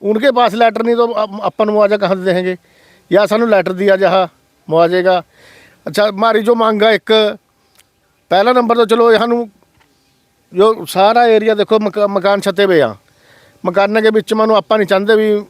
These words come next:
ਉਰੇ ਨੂੰ ਹਾਦਸਾ ਹੋਆ, ਸੌ ਪ-, ਪ੍ਰੋਬਲਮ ਆ। ਕਿਆ ਉਹੀ ਰਸਤਾ ਮਿਲਿਆ ਤਾ? ਪਿੱਛਾ ਰਸਤਾ ਪੜਿਆ ਤਾਂ ਏ ਟੀ ਐਸ ਕੇ ਵਹਾਂ ਤੇ ਕੱਟ ਮਾਰ ਕੇ ਪਿੱਛਾ ਜਾ ਸਕਦਾ ਸੀ। ਪਹਿਲਾਂ ਵੀ ਵਹਾਂ ਨੂੰ ਤਰਾਜ ਨਹੀਂ ਹੈ।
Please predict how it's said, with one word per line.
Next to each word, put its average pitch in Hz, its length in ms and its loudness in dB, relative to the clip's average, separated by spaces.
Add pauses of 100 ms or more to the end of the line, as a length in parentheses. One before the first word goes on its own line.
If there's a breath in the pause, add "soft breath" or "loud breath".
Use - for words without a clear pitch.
ਉਰੇ 180 220 -2
ਨੂੰ 196 180 -2
ਹਾਦਸਾ 190 320 0
ਹੋਆ, 196 300 2
ਸੌ 190 280 0
ਪ-, 185 120 -16
ਪ੍ਰੋਬਲਮ 180 480 0
ਆ। 180 160 -2 (380 loud breath)
ਕਿਆ 202 100 2
ਉਹੀ 208 220 4
ਰਸਤਾ 226 300 0
ਮਿਲਿਆ 226 240 0
ਤਾ? 202 200 -6 (560 soft breath)
ਪਿੱਛਾ 208 240 -2
ਰਸਤਾ 208 300 -2
ਪੜਿਆ 202 200 0
ਤਾਂ 208 100 0
ਏ 190 40 2
ਟੀ 190 120 -4
ਐਸ 190 180 -2
ਕੇ 214 80 -4
ਵਹਾਂ 196 220 -2
ਤੇ 190 80 -4
ਕੱਟ 185 220 -4
ਮਾਰ 190 220 0
ਕੇ 185 80 -2
ਪਿੱਛਾ 180 240 -4
ਜਾ 170 160 0
ਸਕਦਾ 165 220 -4
ਸੀ। 170 80 -4
ਪਹਿਲਾਂ 185 280 -2
ਵੀ 226 60 -2
ਵਹਾਂ 190 160 0
ਨੂੰ 190 120 -2 (300 loud breath)
ਤਰਾਜ 208 320 0
ਨਹੀਂ 202 140 -2
ਹੈ। 208 220 0